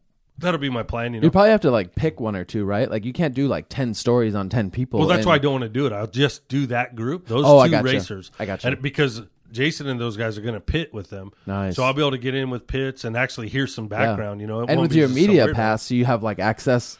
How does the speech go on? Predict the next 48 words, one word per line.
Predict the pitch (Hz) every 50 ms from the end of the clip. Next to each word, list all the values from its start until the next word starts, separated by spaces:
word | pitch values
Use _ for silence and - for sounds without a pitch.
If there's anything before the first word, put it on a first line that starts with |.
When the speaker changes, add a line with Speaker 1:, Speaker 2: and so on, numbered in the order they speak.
| _ -
Speaker 2:
Like, | 117 120 107
they | 120 147 139
can't | - 180 165 156
even | 123 110 101
tell | - - 151 190 202
you | 147 107
no. | 98 92 85 80 87 -
Speaker 1:
Shit, | - - 123 117
I | 117 117
don't | 117 110 101
even | 98 98
know, | 101 101 101
dude. | 95 95 101 107
Speaker 2:
You're | 143 170 160
Speaker 1:
But, | 156 151
Speaker 2:
above | 120 151 180 147
them. | 104 95 92 90 90 117
Speaker 1:
you | 214 214
know, | 208 196
but, | 170 190 175 156
like, | 156 147 - - _ _ -
Speaker 2:
<laughs> | - - - - -
Speaker 1:
like, | - 156 156 - -
if | 135 113
I | 156 180 208
can | 190 196 180
get | 156 160
in | 147 151 139 135
Tuesday | - 160 165 135 147 147
night, | 131 127 131 135 123
meet | 127 143 151 135
'em, | 120 113 120 120 110 - -
you | - 127
know | 131 135
what | 131 123
I |
mean? | 120 123 127 131
This | 143 -
is | 113
my | 127 113
plan. | - - 120 117 107 104 107
Get | 110 127 131
in | 143 135
there | 131 123
Tuesday | - - 143 131 113 127 123
night, | 120 117 120 123
meet | 120 120 113 113
'em. | 113 113